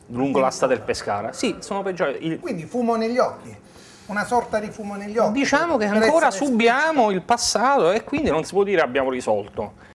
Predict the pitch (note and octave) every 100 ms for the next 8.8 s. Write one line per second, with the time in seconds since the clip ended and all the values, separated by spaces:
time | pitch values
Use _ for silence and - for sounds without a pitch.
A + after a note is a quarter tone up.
0 | - - C3+ B2+ B2+ B2+ C3 - - A#3
1 | E3+ D#3 D3 D#3 - G#3 - B3+ F3+ D3
2 | F3+ D3+ C3 C3 D#3 D3 C3 B2+ E3+ B2
3 | A2+ C#3 A2 G#2+ - G3 D4+ - B3+ D#4+
4 | - - - C3+ C#3 B3 E3+ A#3 D#3 A#2
5 | B2+ B2 C3 - B2+ A#2+ A2+ A2+ A#2+ G#2+
6 | A2 - G#2 G2+ G#2+ C#3+ F3 - - -
7 | - - - - - - D3 C#3 C3 A#2+
8 | G3 G3+ D#3 C3+ A#2+ A2 C3